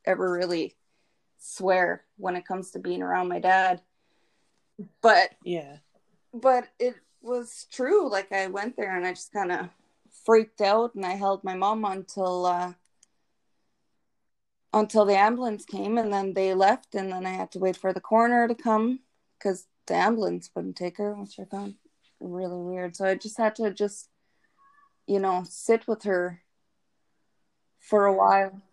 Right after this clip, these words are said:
Speaker 2: And in Fort McKay, in Fort McKay, you guys are,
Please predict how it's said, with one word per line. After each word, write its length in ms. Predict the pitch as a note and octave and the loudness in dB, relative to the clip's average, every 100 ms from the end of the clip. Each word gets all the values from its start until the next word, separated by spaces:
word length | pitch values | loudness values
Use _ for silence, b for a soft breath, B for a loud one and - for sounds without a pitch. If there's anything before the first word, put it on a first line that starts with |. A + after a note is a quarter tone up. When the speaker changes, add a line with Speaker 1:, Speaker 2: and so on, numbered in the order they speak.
| _ | _
Speaker 2:
And 120 | F#3 | -4
in 100 | F3 | -2
Fort 220 | F3 F#3+ F3 | -2 -4 -2
McKay, 440 | F#3 - E3+ F3 - _ _ _ | -6 -4 -6 -6 -10 _ _ _
in 140 | F#3+ | -6
Fort 240 | F#3 G3+ F#3 | -2 -2 -2
McKay, 460 | F#3+ - F3+ F3+ F#3 | -4 0 4 4 4
you 100 | F3 | 2
guys 300 | F3+ F3 F#3 | 0 0 2
are, 340 | E3+ D#3+ E3 | 4 4 0